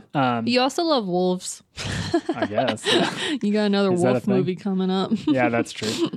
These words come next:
Speaker 1: Uh, so the American cast is Billy Crudup as the main
Speaker 2: Woo-hoo.
Speaker 1: character, Ashitaka. It's got Billy Bob Thornton, Minnie Driver, John DiMaggio, Claire Danes,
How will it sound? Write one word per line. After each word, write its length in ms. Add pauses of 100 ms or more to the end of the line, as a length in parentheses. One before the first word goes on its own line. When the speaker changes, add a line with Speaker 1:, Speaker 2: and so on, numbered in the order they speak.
(140)
Speaker 1:
Uh, 240
so 160
the 80
American 580 (100)
cast 460
is 220
Billy 300
Crudup 580
as 220
the 80
main 240
Speaker 2:
Woo-hoo. 100 (140)
Speaker 1:
character, 100
Ashitaka. 480
It's 160
got 180
Billy 200
Bob 280
Thornton, 380
Minnie 220
Driver, 420
John 300
DiMaggio, 580
Claire 260
Danes, 580